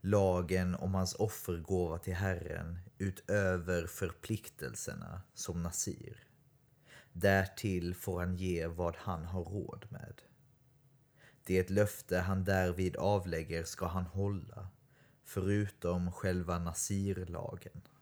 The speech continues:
Herren talade till Mose: "Säg till Aron och hans söner: med dessa ord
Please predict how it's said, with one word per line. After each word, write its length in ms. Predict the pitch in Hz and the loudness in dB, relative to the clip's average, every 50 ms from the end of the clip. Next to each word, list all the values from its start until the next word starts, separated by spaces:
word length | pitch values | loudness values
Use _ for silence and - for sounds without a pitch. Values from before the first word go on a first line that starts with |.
| _ _ _ _ _ _ _ _ _ _ _ _ _ _ _ _ _ _ _ - | _ _ _ _ _ _ _ _ _ _ _ _ _ _ _ _ _ _ _ -4
Herren 680 | - 98 98 98 101 92 85 82 82 85 85 87 87 | 2 4 6 6 6 4 2 0 0 0 -2 -2 -4
talade 560 | - - 101 95 95 95 90 85 80 78 85 | -2 0 2 4 4 4 2 0 -2 -4 -6
till 180 | 85 - - 90 | -8 -6 -4 -4
Mose: 540 | 90 90 92 92 90 - - - - - 87 - - _ _ _ _ _ _ _ - - _ - | -2 -2 -2 -2 -4 -6 -8 -10 -10 -12 -12 -14 -18 _ _ _ _ _ _ _ -20 -20 _ -8
"Säg 280 | - - 104 104 107 | 0 4 4 4 4
till 280 | - - 123 110 107 107 - | 2 0 2 2 2 2 2
Aron 600 | 117 117 107 95 90 90 87 85 85 87 90 92 | 2 2 2 4 2 2 0 0 0 0 0 0
och 80 | 95 95 | 0 0
hans 300 | 101 92 90 92 90 - | 0 -2 -2 -2 -2 0
söner: 760 | - 92 92 101 101 95 - - - - - - 92 98 - - - - _ _ _ _ _ _ _ _ _ _ - - | 2 2 2 2 0 -2 -4 -6 -8 -10 -10 -12 -12 -14 -18 -18 -20 -20 _ _ _ _ _ _ _ _ _ _ -20 -6
med 160 | - 90 92 87 85 | -2 0 0 2 4
dessa 500 | 110 110 107 - - - - 85 78 - - | 4 4 4 2 0 0 0 0 -2 -2 -2
ord 500 | 107 98 80 73 78 82 85 - - | -2 -2 -2 -4 -8 -10 -10 -10 -12